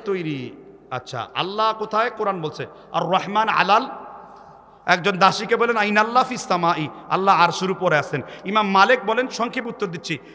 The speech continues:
কিভাবে ইস্তাওয়া আছেন, এটা আল্লাহ আল্লাহর মতো আছেন। এই ব্যাপারে ব্যাখ্যা করাও হারাম, চিন্তা করাও হারাম। কথা বুঝতে পারছেন কিনা? আল্লাহ কি জুলুসান না, মানে, কয়েমান, এই সব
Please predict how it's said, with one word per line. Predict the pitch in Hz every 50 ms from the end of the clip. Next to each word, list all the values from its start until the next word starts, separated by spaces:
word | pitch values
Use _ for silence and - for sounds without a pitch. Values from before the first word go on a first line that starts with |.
| - -
কিভাবে | - 190 214 208 254 262 262 277
ইস্তাওয়া | 269 - - - 277 269 262 262 254
আছেন, | 254 247 254 262 269 269
এটা | - 208 - 240
আল্লাহ | - - 196 202 208 202 196 196
আল্লাহর | 196 196 185 170
মতো | 165 160 - 147
আছেন। | 135 - - 120 101 - - - - - - - - - - - - - _ _ _
এই | 170 180
ব্যাপারে | 175 202 190 202 196
ব্যাখ্যা | 185 196 190 190 202 202
করাও | 202 202 208 208
হারাম, | 190 190 202 214 214
চিন্তা | - 214 202 - 208
করাও | 180 170 160 147
হারাম। | 120 123 117 110 92 82 - - - - - - - -
কথা | - 147 190 190
বুঝতে | 190 190 208
পারছেন | 196 196 - 190 175
কিনা? | - 151 131 107 - - - - - -
আল্লাহ | - 151 190 214 226 247 240 240
কি | 226 240 240 226 160 170 160 131
জুলুসান | 190 214 233 254 - - 269 254
না, | 240 226 214 202 - - - - - - - - - -
মানে, | 147 165 170 170 160
কয়েমান, | 170 - - 208 226 269 277 262 233 214 214 214 -
এই | 214 233
সব | 220 - 233